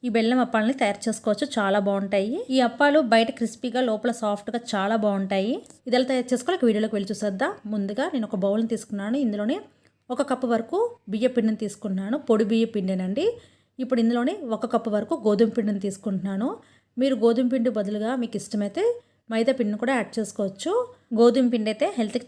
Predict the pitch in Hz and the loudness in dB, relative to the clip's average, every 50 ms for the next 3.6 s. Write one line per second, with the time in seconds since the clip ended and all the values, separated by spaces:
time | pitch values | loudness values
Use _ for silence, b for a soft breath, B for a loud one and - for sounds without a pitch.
0 | - 214 196 196 202 202 196 190 190 220 190 - - 190 185 - 208 302 359 330 | -2 -2 0 0 0 0 0 -2 -2 -4 -6 -4 -2 -2 -2 -2 -2 -2 0 0
1 | 262 - 240 277 226 185 208 196 185 208 202 185 196 196 202 202 190 185 - - | 0 0 0 -2 0 0 0 0 0 0 -2 -2 -2 0 0 0 -2 -2 -4 -6
2 | 190 180 - - 202 185 160 185 190 190 196 220 285 381 b b b b b b | -6 -6 -4 -4 -4 -4 -2 -2 -4 -2 -2 -2 -2 -2 b b b b b b
3 | b b - 247 233 233 233 233 233 233 269 | b b -4 -2 0 0 0 0 0 0 -2